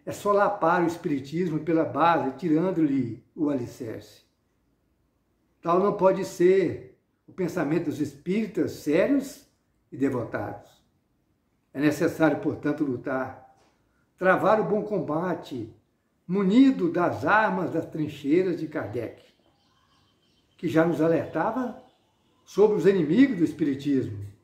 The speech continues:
Portanto, somente o estudo, a conscientização e a vivência espírita poderão municiar as armas para esse combate. Pois o espiritismo só reconhece como adeptos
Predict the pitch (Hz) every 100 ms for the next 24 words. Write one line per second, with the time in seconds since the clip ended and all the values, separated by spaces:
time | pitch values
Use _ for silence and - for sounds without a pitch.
0 | _ _ _ _ _ _ - 151 - 214
1 | - - - _ _ _ _ _ _ _
2 | _ _ - 185 240 262 262 - - 247
3 | 233 147 117 - _ _ _ _ _ _
4 | _ - 160 226 226 - 220 - 165 165
5 | - 190 233 214 196 185 143 185 226 202
6 | - - 233 247 - 190 175 165 208 220
7 | 160 - - _ _ _ _ - 208 247
8 | - 190 190 208 170 107 170 208 175 160
9 | - 170 165 160 - 131 127 120 107 -
10 | - _ _ _ _ _ _ _ _ _
11 | _ - 190 170 190 165 156 190 240 170
12 | - 226 190 214 214 175 208 233 - 185
13 | 175 156 170 226 - - - -